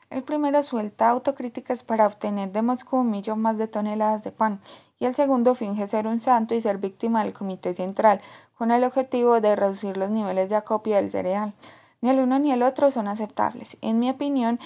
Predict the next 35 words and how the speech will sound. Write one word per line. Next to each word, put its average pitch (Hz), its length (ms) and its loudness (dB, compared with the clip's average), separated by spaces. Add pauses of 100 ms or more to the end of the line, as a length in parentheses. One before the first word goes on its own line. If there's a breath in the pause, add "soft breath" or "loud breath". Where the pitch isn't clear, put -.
(200 loud breath)
ya 233 220 6
hemos 240 180 0
entregado 202 480 0
más 226 160 2
que 240 140 -4
suficiente 233 540 -2
a 214 80 6
ese 202 200 -2
territorio. 190 680 -4 (320)
Falsificación 269 760 2
de 294 80 4
estadísticas 214 920 -2
en 226 140 0
el 196 140 -6
censo 202 360 -6
de 226 120 2
mil 208 180 -4
novecientos 196 500 -6
treinta 220 320 -6
y 196 40 -10
siete. 202 380 -10 (420 loud breath)
Eliminación 214 600 0
de 208 60 2
datos 226 320 4
estadísticos 233 1000 -2
de 220 80 -2
defunciones 202 720 -4
en 233 100 -2
el 208 140 -4
territorio 196 480 -4
ucraniano. 202 460 -4 (340 loud breath)
Asesinato 226 640 0
deliberado 233 640 2
de 247 120 2
académicos, 196 1000 -4